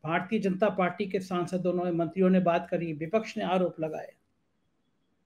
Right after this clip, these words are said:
लेकिन हर बार की तरह मुझे आज प्रधानमंत्री जी संसद में दिखाई नहीं दिए। मैं अभी तक नहीं समझ पाया कि प्रधानमंत्री जी को ऐसा संसद से क्या नाराजगी है, वो संसद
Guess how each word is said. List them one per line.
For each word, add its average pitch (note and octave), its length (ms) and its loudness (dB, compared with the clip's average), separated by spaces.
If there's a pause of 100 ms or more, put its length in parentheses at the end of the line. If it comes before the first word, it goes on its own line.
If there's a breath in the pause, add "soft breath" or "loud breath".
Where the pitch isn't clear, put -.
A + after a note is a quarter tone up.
(460)
लेकिन E4 220 6
हर E4+ 240 8
बार E4+ 200 8
की F4 100 -2
तरह E4+ 260 6
मुझे D4 240 4
आज C#4+ 240 4
प्रधानमंत्री A3+ 680 4
जी A#3 220 -2
संसद F#3+ 460 -2
में A#3 200 0
दिखाई F3 320 0
नहीं D#3 240 0
दिए। C3 260 -10 (1600)
मैं G#4 180 8
अभी E4+ 360 6
तक A4 200 4
नहीं G#4+ 120 4
समझ E4 220 6
पाया D4+ 280 6
कि G#4+ 120 0
प्रधानमंत्री D#4 760 2
जी D#4 120 -2
को F4 180 2
ऐसा D#4+ 220 2
संसद C4 420 0
से F4 160 -6
क्या C#4 200 4
नाराजगी C#3+ 540 0
है, - 180 -18 (1400)
वो E4 100 4
संसद F#4 360 4